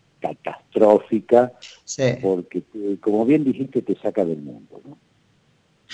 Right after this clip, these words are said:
Speaker 2: Miguel Ángel, ¿nos, nos ayudás a mensurar un poco qué? Porque los medios son muy pru-, muy prudentes, no están replicando los nombres que se conocieron, pero a mensurar un poco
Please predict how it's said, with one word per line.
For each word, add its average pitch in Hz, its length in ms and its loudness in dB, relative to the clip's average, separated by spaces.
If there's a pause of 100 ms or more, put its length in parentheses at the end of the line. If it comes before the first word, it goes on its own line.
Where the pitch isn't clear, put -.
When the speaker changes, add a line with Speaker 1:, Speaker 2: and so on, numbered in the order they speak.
(240)
Speaker 2:
Miguel 202 220 4
Ángel, 247 260 0
¿nos, 208 260 0
nos 190 160 -6
ayudás 226 360 -4
a 262 40 0
mensurar 185 480 -2
un 185 140 -6
poco 208 360 -4
qué? 202 140 -2
Porque 156 300 -4
los 147 140 -2
medios 196 260 -4
son 160 140 -4
muy 165 100 -2
pru-, 147 400 -4
muy 147 220 -6
prudentes, 160 520 0
no 156 80 -2
están 160 240 -4
replicando 143 640 -4
los 127 160 -8
nombres 143 300 -8
que 127 140 -14
se 127 80 -14
conocieron, 123 580 -4
pero 147 120 -2
a 143 40 0
mensurar 160 420 -4
un 202 160 -8
poco 139 440 -4